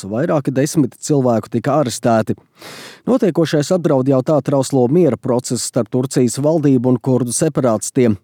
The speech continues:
Pēc trīsdesmit gadu ilgās bruņotās cīņas, kas prasīja četrdesmit tūkstošu cilvēku dzīvības, kurdu separātistu grupējums Kurdistānas strādnieku partija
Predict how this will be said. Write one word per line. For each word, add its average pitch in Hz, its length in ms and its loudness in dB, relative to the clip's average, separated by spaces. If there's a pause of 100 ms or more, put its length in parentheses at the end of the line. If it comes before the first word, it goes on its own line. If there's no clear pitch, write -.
Pēc 117 240 -2
trīsdesmit 123 520 0
gadu 123 200 2
ilgās 120 320 0
bruņotās 120 560 0
cīņas, 170 400 2
kas 135 160 -6
prasīja 123 480 0
četrdesmit 120 800 -2
tūkstošu 131 640 0
cilvēku 120 440 0
dzīvības, 147 500 2 (340)
kurdu 190 280 0
separātistu 127 680 -4
grupējums 120 640 2
Kurdistānas 113 720 -2
strādnieku 113 560 0
partija 147 440 0